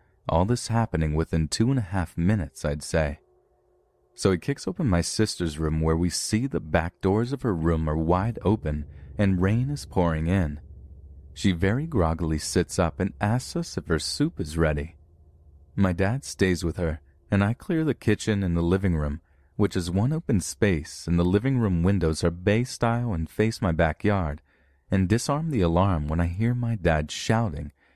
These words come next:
his pistol fire, and a voice that is very much not his say, "Shit." And I see a tall flash of dark run across the backyard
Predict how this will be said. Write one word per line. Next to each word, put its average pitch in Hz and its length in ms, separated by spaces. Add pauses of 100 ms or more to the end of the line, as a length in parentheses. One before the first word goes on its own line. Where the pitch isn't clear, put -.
his 95 200
pistol 110 400
fire, 85 520 (380)
and 104 100
a 98 60
voice 104 380
that 143 160
is 85 160
very 92 320
much 95 340
not 85 280 (100)
his 87 320
say, 73 440 (400)
"Shit." - 600 (1400)
And 82 140
I 80 80
see 104 380
a 71 80
tall 107 500
flash 82 520
of 82 180
dark 87 360
run 98 220
across 143 340
the 98 120
backyard 82 720